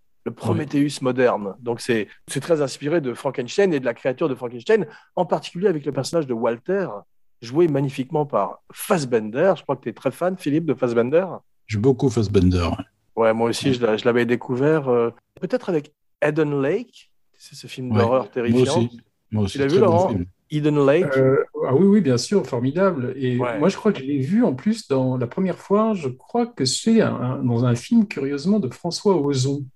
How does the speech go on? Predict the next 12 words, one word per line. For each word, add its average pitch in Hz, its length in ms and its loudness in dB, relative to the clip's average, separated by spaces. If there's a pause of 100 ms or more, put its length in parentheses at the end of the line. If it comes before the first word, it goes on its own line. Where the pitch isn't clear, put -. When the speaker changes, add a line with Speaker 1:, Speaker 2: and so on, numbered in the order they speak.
(580)
Speaker 1:
Ah, 180 200 -4
c'est 110 200 -10
possible, 113 400 -2
Speaker 3:
Euh, 107 200 0 (280)
Speaker 1:
ouais. - 120 -14 (120)
Speaker 3:
qui - 120 -18
s'appelle 165 420 0
Angel. 139 640 2 (680)
Speaker 1:
Ok. 143 240 -6
Speaker 2:
Ah 143 320 -4
oui. 110 100 0
Speaker 1:
Art. 180 220 -4